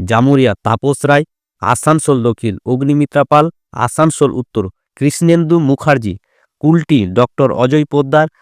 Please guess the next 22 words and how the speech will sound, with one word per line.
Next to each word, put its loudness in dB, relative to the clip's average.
বারাবণী 2
অরিজিৎ 0
রায়, 2
দুর্গাপুর 0
অনুপ 0
কুমার -2
সাহা, -2
সুরি 0
জগন্নাথ -2
চট্টোপাধ্যায়, -2
বোলপুর 4
অনির্বাণ 0
গাঙ্গুলি, 2
নানুর 2
তারক 0
সাহা, 2
লাভপুর 0
বিশ্বজিৎ -2
মণ্ডল, 2
সাঁইথিয়া 0
পিয়া 0
সাহা, 0